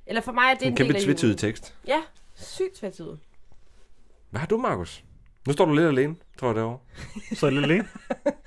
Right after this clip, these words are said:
Speaker 2: jeg
Speaker 1: Sidder
Speaker 2: ikke,
Speaker 1: i
Speaker 2: altså,
Speaker 1: hvert fald
Speaker 2: du kan også,
Speaker 1: alene
Speaker 2: du
Speaker 1: på
Speaker 2: kan også
Speaker 1: den
Speaker 2: bare,
Speaker 1: side.
Speaker 3: Ja,
Speaker 2: du kan også
Speaker 3: så er
Speaker 2: bare
Speaker 3: det
Speaker 2: stemme i,
Speaker 3: sådan,
Speaker 2: og så, så er vi færdige.
Speaker 1: Nej, det
Speaker 3: Jeg har
Speaker 1: må
Speaker 3: en
Speaker 1: du
Speaker 3: lille
Speaker 1: ikke
Speaker 3: sjov
Speaker 1: gøre.
Speaker 3: anekdote måske om magasin.
Speaker 1: Ja.
Speaker 3: Og
Speaker 2: Kom.
Speaker 3: det var,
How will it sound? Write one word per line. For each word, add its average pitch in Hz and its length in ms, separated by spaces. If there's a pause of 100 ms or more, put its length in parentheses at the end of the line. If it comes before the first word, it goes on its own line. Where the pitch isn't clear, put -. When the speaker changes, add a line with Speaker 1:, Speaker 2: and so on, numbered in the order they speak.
(180)
Speaker 2:
jeg 123 80
Speaker 1:
Sidder 202 140
Speaker 2:
ikke, - 100
Speaker 1:
i 370 40
Speaker 2:
altså, 294 160
Speaker 1:
hvert 110 120
fald 208 180 (200)
Speaker 2:
du 151 60
kan 139 100
også, 135 140
Speaker 1:
alene 262 120
Speaker 2:
du - 40
Speaker 1:
på 143 60
Speaker 2:
kan 135 80
også 151 160
Speaker 1:
den 165 60
Speaker 2:
bare, 127 100
Speaker 1:
side. - 280
Speaker 3:
Ja, 113 40
Speaker 2:
du 113 80
kan 117 80
også 131 60
Speaker 3:
så 143 40
er 143 40
Speaker 2:
bare 131 80
Speaker 3:
det 120 60
Speaker 2:
stemme 127 280
i, 139 180
Speaker 3:
sådan, 117 220
Speaker 2:
og 107 100
så, - 20
så 120 60
er 107 40
vi 92 80
færdige. 92 360 (480)
Speaker 1:
Nej, 180 80 (160)
det 262 100 (120)
Speaker 3:
Jeg 139 80
har 165 80
Speaker 1:
må - 20
Speaker 3:
en - 20
Speaker 1:
du 208 40
Speaker 3:
lille 226 140
Speaker 1:
ikke 202 80
Speaker 3:
sjov 214 160
Speaker 1:
gøre. - 100 (100)
Speaker 3:
anekdote 165 440
måske 143 220
om 123 60
magasin. 113 380 (540)
Speaker 1:
Ja. 214 60
Speaker 3:
Og 240 60 (960)
Speaker 2:
Kom. 131 100
Speaker 3:
det 139 120
var, 123 480